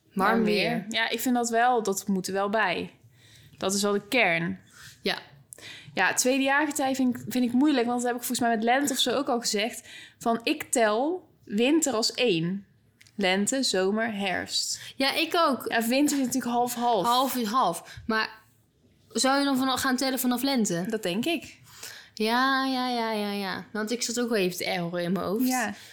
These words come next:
Speaker 1: Van, hoe zit dit?
Speaker 2: Omdat je aan het begin van het jaar... Maar ja, dan is het eerst winter, dus dat vind ik eigenlijk niet kloppen.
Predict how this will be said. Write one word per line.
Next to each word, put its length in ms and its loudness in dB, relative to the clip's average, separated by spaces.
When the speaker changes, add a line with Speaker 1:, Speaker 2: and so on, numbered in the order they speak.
Speaker 1:
Van, 240 -2
hoe 140 0
zit 220 -2
dit? 100 0
Speaker 2:
Omdat 280 2
je 80 2
aan 60 2
het 80 0
begin 240 -2
van 100 -2
het 100 -2
jaar... 480 2
Maar 120 -2
ja, 100 0
dan 100 -4
is 160 0
het 80 -6
eerst 220 0
winter, 380 2
dus 80 -2
dat 100 -6
vind 120 -2
ik 60 -4
eigenlijk 320 0
niet 80 -6
kloppen. 340 -4